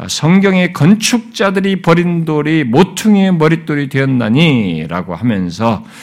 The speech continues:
"그것을 읽어본 적이 없느냐?"라고 얘기했으니까 이것이 너희들과 관련돼 있는데, 네, 상기시키는 거죠. 또 예수님께서는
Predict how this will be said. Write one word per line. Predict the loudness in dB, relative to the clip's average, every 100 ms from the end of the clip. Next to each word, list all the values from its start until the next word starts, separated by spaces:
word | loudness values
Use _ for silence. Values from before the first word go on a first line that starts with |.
| -20
"그것을 | -12 -8 -8 -4 -4
읽어본 | -2 -2 -4
적이 | -4 -4
없느냐?"라고 | -4 -2 0 0 -2 -4 -8 -8 -6 -6 -8 -10
얘기했으니까 | -10 -10 -10 -10 -10 -6
이것이 | -4 -4 -2
너희들과 | 0 0 0 -2
관련돼 | -2 0 -2 -2
있는데, | -4 -6 -8 -8
네, | -8
상기시키는 | -6 -2 0 0 -2 -8
거죠. | -8 -10 -10 -10 -16 -20 -20 -20 -14 -2
또 | 0
예수님께서는 | 2 2 2 2 0 -2 0 -2